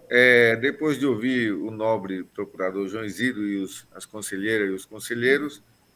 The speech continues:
é, eu solicito o julgamento em bloco dos processos da ordem da pauta do dezenove ao trinta.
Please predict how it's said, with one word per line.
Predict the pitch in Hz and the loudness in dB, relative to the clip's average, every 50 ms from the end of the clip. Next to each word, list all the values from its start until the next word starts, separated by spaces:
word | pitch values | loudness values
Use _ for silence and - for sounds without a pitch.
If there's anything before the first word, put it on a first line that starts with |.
| _ _ _ _ _ _ _ _ _ _ | _ _ _ _ _ _ _ _ _ _
é, | - 104 110 110 | -2 0 0 0
eu | 110 | 0
solicito | 110 - - 156 156 143 123 - - - 143 143 - - 139 | -2 -4 -2 -2 -2 -2 -4 -4 -2 -2 -2 -4 -2 -4 -4
o | 127 | -4
julgamento | 117 107 123 123 107 110 107 98 101 104 107 107 98 - _ - 104 101 | -4 -4 -4 0 2 2 2 2 2 0 0 0 -2 -6 _ -6 -6 -4
em | 98 95 | -4 -6
bloco | 98 90 85 104 120 131 135 127 - - 101 | -8 -6 -2 2 4 4 4 2 0 -6 -12
dos | 90 92 98 95 92 90 - - - - _ | -8 -6 -6 -6 -6 -8 -12 -16 -20 -20 _
processos | - 98 98 - - 104 104 95 - - | -6 -6 -4 -4 -2 -4 -4 -4 -6 -6
da | - 98 | -4 -2
ordem | 95 95 95 95 95 87 | -2 -2 -4 -6 -8 -4
da | 95 92 | -2 -4
pauta | - - 107 110 113 110 - 104 101 | -2 0 0 0 0 -2 -4 -8 -8
do | 101 107 107 | -8 -10 -10
dezenove | 101 107 113 113 135 135 117 113 123 131 120 127 | -10 -10 -8 -4 -2 -2 0 0 0 0 2 2
ao | 131 123 107 | 2 0 0
trinta. | - _ - 113 117 110 101 - - 85 80 | -2 _ -2 -2 -2 -2 -4 -8 -8 -8 -8